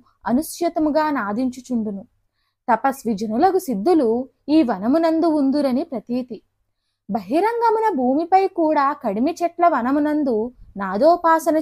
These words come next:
చేయు ఆచారము ఒకటి ఉన్నది. ఈ వీడియో చూస్తున్న ప్రతి ఒక్కరూ లలితా సహస్రనామంలోని అరవైయవ నామమైన కదంబ వనవాసిని అని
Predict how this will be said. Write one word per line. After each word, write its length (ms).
చేయు 240
ఆచారము 500
ఒకటి 280
ఉన్నది. 320
ఈ 100
వీడియో 300
చూస్తున్న 320
ప్రతి 240
ఒక్కరూ 340
లలితా 300
సహస్రనామంలోని 1080
అరవైయవ 600
నామమైన 540
కదంబ 340
వనవాసిని 680
అని 120